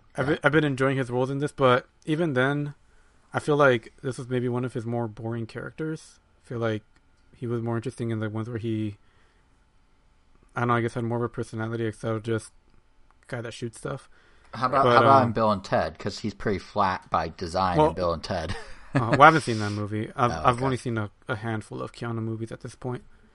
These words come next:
Speaker 1: That's why I'm just, like, starting to become a fan.
Speaker 2: Mm, mm-hmm.
Speaker 1: I've, I've seen Point Break and, pff, I guess
Speaker 2: Matrix?
Speaker 1: Mm, I guess the first Matrix.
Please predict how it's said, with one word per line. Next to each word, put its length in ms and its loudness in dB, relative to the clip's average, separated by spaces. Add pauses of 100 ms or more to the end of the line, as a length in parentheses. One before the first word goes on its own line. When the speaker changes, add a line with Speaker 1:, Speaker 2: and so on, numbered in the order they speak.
(220)
Speaker 1:
That's 140 -2
why 60 0
I'm 80 0
just, 100 -6
like, 120 -2
starting 380 2
to 120 -10
become 280 -14
a 40 -14
fan. 300 -12 (160)
Speaker 2:
Mm, 280 -2
mm-hmm. 220 -8
Speaker 1:
I've, 240 -2
I've 120 0
seen 260 2
Point 340 -4
Break 460 -2 (840)
and, 640 -4 (1040)
pff, 320 -20
I 60 -8
guess 260 -2
Speaker 2:
Matrix? 480 -6 (1120)
Speaker 1:
Mm, 580 -8
I 60 -8
guess 140 -8
the 80 -8
first 260 -4
Matrix. 520 -6